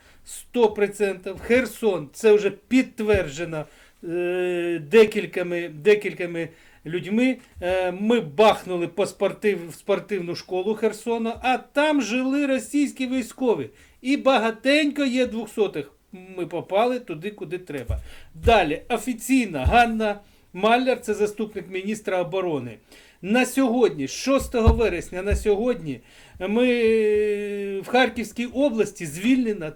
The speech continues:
триста населених пунктів. Різних, від села до міст.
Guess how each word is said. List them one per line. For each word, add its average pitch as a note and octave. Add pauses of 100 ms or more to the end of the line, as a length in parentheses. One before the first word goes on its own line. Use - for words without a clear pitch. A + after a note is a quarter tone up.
(100)
триста G#3+ (420)
населених G#3
пунктів. D3 (100)
Різних, F#3
від C4+
села A#3
до E3+
міст. C#3+